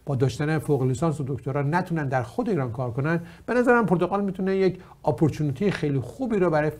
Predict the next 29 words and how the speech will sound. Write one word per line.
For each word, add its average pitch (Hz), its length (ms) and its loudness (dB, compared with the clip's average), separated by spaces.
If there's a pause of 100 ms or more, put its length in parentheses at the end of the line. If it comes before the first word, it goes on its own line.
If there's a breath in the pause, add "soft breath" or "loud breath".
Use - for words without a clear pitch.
فرزندان 135 580 0
شما 156 480 -2
ایجاد 143 320 0
کنه 135 160 -4
که 139 80 -4
بچه‌ها 131 420 0 (120)
وارد 123 420 0
بازار 131 460 -2
کار 143 500 -2
اروپا 139 380 2
بشه. 107 260 -12 (600 soft breath)
یعنی 139 140 2
نه 151 60 4
تنها 196 240 4
تحصیلات 147 480 4
بکنن، 135 500 -4 (320 loud breath)
بعد 143 220 4
از 131 80 4
اینکه 131 140 -4
تحصیلاتشون 139 500 -2
تموم 147 240 -2
شد 226 220 -2 (280 loud breath)
وارد 135 400 2
بازار 127 340 0
کار 139 220 -2
در 120 180 0
همون 135 360 -2
اروپا 120 280 -4
بشن. 107 260 -10